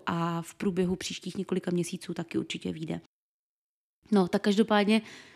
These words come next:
i v tom podcastu zase J K Rowling teďka v tom roce dva tisíce dvacet tři zmiňuje,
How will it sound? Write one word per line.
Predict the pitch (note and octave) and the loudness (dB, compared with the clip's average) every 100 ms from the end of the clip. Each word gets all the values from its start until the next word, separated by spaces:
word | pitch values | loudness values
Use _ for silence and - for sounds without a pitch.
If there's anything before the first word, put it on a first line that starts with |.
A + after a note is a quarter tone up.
| _ _ _ _ | _ _ _ _
i | B3 | 2
v | - | 6
tom | C#4 | 6
podcastu | A#3 - A3+ G#3 - A3+ | 4 2 2 2 0 0
zase | G#3+ A#3 | 0 2
J | G#3+ | 2
K | A3 A3+ | 4 4
Rowling | G#3 G#3+ - | 6 4 2
teďka | G3+ G#3 | -2 -2
v | |
tom | - G3+ | -2 0
roce | G3+ G3 | 0 -2
dva | G3 | -2
tisíce | G3 - - G#3+ F3+ | -6 -10 -4 -4 -2
dvacet | F#3+ A#3 A#3 | -4 -4 -4
tři | - - F3+ A#3 - - - _ - | -8 -4 -2 -2 -6 -20 -20 _ 0
zmiňuje, | G3+ G#3 G#3+ G#3+ G#3+ | 4 6 8 6 4